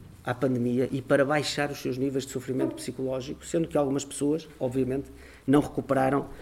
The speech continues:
de níveis elevados de sofrimento psicológico. E depois,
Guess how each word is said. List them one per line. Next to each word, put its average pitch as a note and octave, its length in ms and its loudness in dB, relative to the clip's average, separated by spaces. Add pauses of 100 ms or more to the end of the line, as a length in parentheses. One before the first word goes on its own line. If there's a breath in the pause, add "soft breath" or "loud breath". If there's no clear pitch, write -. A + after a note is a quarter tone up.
(220 loud breath)
de A#2+ 140 4
níveis C3+ 380 6
elevados B2+ 420 2
de - 60 -10
sofrimento B2+ 480 -2
psicológico. - 600 -8
E G3 60 0
depois, F#3 640 2